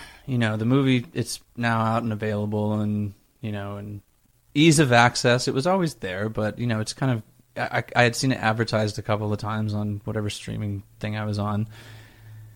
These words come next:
And then I turned to my wife and I said, "You know what? Let's give Rocket Man a shot." And, um, my reasoning inside my head was, "I'm gonna keep seventies Elton frozen," right? Like, I'm gonna,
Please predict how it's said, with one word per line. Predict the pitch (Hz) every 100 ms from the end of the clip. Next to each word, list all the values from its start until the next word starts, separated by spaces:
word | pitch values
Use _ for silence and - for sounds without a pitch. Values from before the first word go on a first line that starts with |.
| _ _ - - _ -
And | 123 117 117 113
then | 113 113
I | 110 101 _ _ _ _ _
turned | - 120 113
to |
my | 104 101
wife | 104 110 -
and |
I | 113
said, | -
"You | 120
know | 175
what? | 262 -
Let's | 226 -
give | 208
Rocket | 139 117 117
Man | 113 107
a |
shot." | 101 98 87 - _ - _ _
And, | - 120 117 117
um, | 110 107 104 104 98 _ _ _ _ _ _ _ _
my | - 123 127
reasoning | 123 170 185 175 139 131
inside | 131 123 - 120 117
my | 110
head | 117 143
was, | 123 117 110 107 104 - _ _ - - _ _ -
"I'm | 143 180
gonna | 190
keep | 180 180 151 -
seventies | - 143 139 135 127
Elton | 123 123 120 113
frozen," | - 117 113 101 92 92 _ _ _ _ _
right? | 110 123 135 -
Like, | 131 113 107 - -
I'm | 123
gonna, | 131